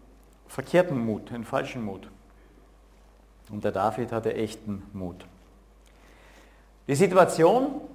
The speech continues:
die zwei Heerlager stehen sich gegenüber, in erster Samuel Kapitel siebzehn wird das beschrieben.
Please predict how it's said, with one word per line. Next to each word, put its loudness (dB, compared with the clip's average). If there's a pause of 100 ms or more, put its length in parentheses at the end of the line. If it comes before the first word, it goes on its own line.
(380)
die -2
zwei 4
Heerlager 8 (960)
stehen 4
sich 0
gegenüber, 6
in 0
erster 4
Samuel 6
Kapitel -2
siebzehn 0 (920)
wird 0
das 2
beschrieben. 0